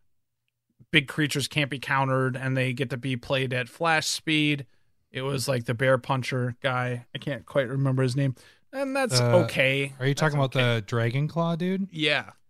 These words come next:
Speaker 1: yeah.
Speaker 2: Sirach?
Speaker 1: Yeah. Yep. That probably wasn't said right, but, um,
Speaker 2: Oh,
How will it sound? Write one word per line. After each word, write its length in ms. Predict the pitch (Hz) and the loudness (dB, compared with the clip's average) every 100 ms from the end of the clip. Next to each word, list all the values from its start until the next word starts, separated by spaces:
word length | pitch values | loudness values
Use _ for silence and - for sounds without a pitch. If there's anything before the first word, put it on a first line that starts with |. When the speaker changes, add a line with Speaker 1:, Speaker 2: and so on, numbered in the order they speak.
| _ | _
Speaker 1:
yeah. 260 | - - - - _ _ _ | -14 -12 -12 -20 _ _ _
Speaker 2:
Sirach? 760 | - - 143 127 139 170 - - - _ - - | -8 -2 0 2 4 2 -2 -14 -16 _ -20 -14
Speaker 1:
Yeah. 300 | - 139 98 - _ _ _ _ - | -2 -2 -2 -12 _ _ _ _ -8
Yep. 280 | 143 139 - _ _ _ | -2 -2 -4 _ _ _
That 220 | 147 147 | -4 -2
probably 460 | - 147 135 139 139 | 2 0 0 -4 -6
wasn't 300 | 131 127 123 | -4 -8 -6
said 240 | - 127 | -4 -4
right, 180 | 104 107 - - | -8 -20 -10 -6
but, 140 | 120 - _ _ _ _ _ _ 160 | -6 -8 _ _ _ _ _ _ -4
um, 80 | 143 139 139 | 0 2 8
Speaker 2:
Oh, 560 | 277 269 240 180 156 | 12 12 12 10 8